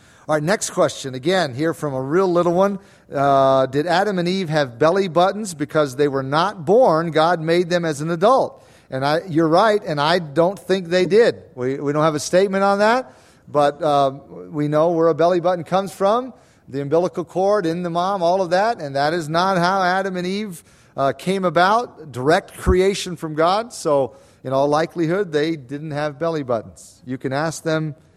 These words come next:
if you see them someday. All right, First Samuel chapter twenty.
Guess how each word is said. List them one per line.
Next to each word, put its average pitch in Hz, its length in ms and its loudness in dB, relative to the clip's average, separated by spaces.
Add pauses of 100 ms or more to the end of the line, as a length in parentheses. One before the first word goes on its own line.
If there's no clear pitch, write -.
if 135 220 -8
you 139 100 -6
see 151 220 -2
them 120 180 -4
someday. 104 500 -8 (520)
All 143 120 4
right, 185 220 4
First - 380 0
Samuel 196 400 2
chapter 185 500 -2
twenty. 156 560 -4